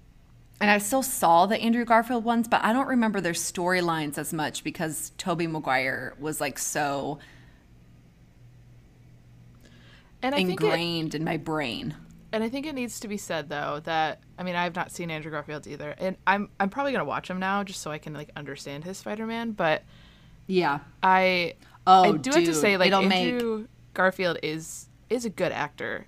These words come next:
Speaker 2: I just don't know that Spider-Man is
Speaker 1: He
Speaker 2: the
Speaker 1: is.
Speaker 2: actor, is the person that he should be, if that makes sense.
Speaker 1: Yeah. I think he, I think, I think Tobey Maguire was a better Peter Parker.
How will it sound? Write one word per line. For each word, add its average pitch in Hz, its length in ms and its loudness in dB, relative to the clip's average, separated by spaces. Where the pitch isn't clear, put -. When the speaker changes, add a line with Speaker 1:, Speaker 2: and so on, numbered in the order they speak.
Speaker 2:
I 185 120 0
just 247 200 -8
don't 233 200 -4
know 220 120 -2
that - 160 -4
Spider-Man 143 560 -8
is 143 60 -12
Speaker 1:
He 196 80 2
Speaker 2:
the 170 60 2
Speaker 1:
is. 135 60 -4
Speaker 2:
actor, - 280 -8
is 165 200 -8
the 143 380 -4
person 170 280 -10
that 156 140 -8
he 143 100 -16
should - 240 -14
be, - 200 -10
if 170 80 -18
that 156 160 -4
makes - 180 -10
sense. - 380 -12
Speaker 1:
Yeah. 160 240 -2
I 202 100 2
think 240 240 0
he, 247 380 -4
I 202 100 2
think, 233 400 -2
I 185 100 0
think 220 280 -4
Tobey 233 240 -4
Maguire 185 500 2
was 175 160 -4
a 180 60 -6
better 165 240 -2
Peter 170 180 -8
Parker. 156 540 -8